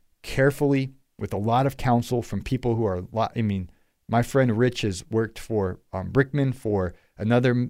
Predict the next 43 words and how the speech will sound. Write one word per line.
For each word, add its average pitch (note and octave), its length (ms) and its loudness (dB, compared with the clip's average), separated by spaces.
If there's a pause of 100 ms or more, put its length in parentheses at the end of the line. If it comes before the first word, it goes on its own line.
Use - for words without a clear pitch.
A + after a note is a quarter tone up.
(100)
you A#2 140 -2
know, F#2 160 -4
company B2+ 360 -2
that G2+ 160 -2
does G#2+ 240 -2
over G#2 180 -4
sixteen B2 520 -4
million A2+ 320 0
a G2 40 -2
year G#2+ 380 0 (380)
here A#2+ 160 2
in A2 80 0
Atlanta, A2 420 -2
and G2+ 100 0
now G#2+ 200 0
he, G#2 140 -6
you A2 140 -4
know, F#2+ 120 -2
he's, F#2+ 180 -4 (160)
he's G2+ 180 -2
back. G2+ 300 0
He G#2+ 80 -4
runs G2+ 220 -2
his G#2 80 -4
own C3 140 0
company, F2+ 440 -8 (380)
and G2 100 -8
so G2 360 -2
he D3 120 0
has C#3 140 6
a C3+ 40 -2
lot B2+ 180 2
of A2 60 2
wisdom, G2+ 380 0
and, F2 140 -6 (100)
and, G2 180 -6 (100)
and, G2 100 -8
you F2+ 60 -10
know, E2 180 -12 (440)
hearing D#3 420 4
it C#3 120 2
from A2 140 0
him C3+ 340 2